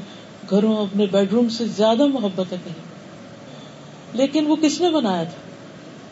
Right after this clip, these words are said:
جس نے اللہ کی خاطر اپنے بیوی بچے کو اپنے سے جدا کیا اور ایک مقصد کے لیے وہ گھر بنایا۔ ربنا انی اسکنت من ذریتی بواد غیر ذی زرع عند بیتک المحرم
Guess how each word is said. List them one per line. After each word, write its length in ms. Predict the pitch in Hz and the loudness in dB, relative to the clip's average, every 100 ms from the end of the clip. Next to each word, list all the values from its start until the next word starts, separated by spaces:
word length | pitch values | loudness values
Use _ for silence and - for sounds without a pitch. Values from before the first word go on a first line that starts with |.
| - - 185 | -20 -12 -2
جس 200 | 226 - | -2 0
نے 80 | 254 | 0
اللہ 340 | 196 185 233 | 2 2 2
کی 80 | 233 220 | 0 -2
خاطر 340 | 190 180 202 | -2 0 0
اپنے 240 | 185 180 185 | -2 -2 -4
بیوی 200 | 175 180 175 | 0 0 0
بچے 260 | 170 - 180 | -2 -2 -2
کو 60 | 175 | -2
اپنے 200 | 175 175 | -2 -4
سے 120 | 180 175 | -2 -2
جدا 200 | 165 170 170 | 0 0 -2
کیا 160 | 190 214 226 - - - - - - - | -4 -4 -6 -16 -18 -18 -18 -18 -14 0
اور 160 | 233 | 4
ایک 160 | 240 240 | 4 4
مقصد 440 | 208 214 - 285 - | 0 0 4 2 4
کے 60 | |
لیے 140 | 208 208 | 2 4
وہ 80 | 190 | 2
گھر 120 | 160 175 | 0 -2
بنایا۔ 360 | 175 170 160 165 170 - - - - | -2 -2 -4 -8 -12 -16 -18 -14 2
ربنا 500 | 196 190 185 185 185 175 180 | 2 4 2 2 2 0 0
انی 400 | 202 196 185 180 180 | 4 6 6 4 0
اسکنت 540 | 185 - - 208 190 190 | -2 -2 2 4 4 4
من 200 | 180 180 175 | 4 4 4
ذریتی 640 | 202 185 190 180 170 180 165 | 4 2 2 2 2 -2 2
بواد 420 | 170 175 180 175 175 | 2 4 2 2 0
غیر 380 | 175 196 247 247 | 2 4 4 2
ذی 200 | 208 202 | 4 4
زرع 280 | 185 185 - 156 151 - - - - - | 4 4 0 -4 -6 -12 -16 -18 -16 -4
عند 280 | 208 202 190 180 | 2 6 6 6
بیتک 380 | 175 170 170 - | 4 2 0 -2
المحرم 640 | 170 160 165 170 160 156 | 0 -2 -2 -2 -2 -2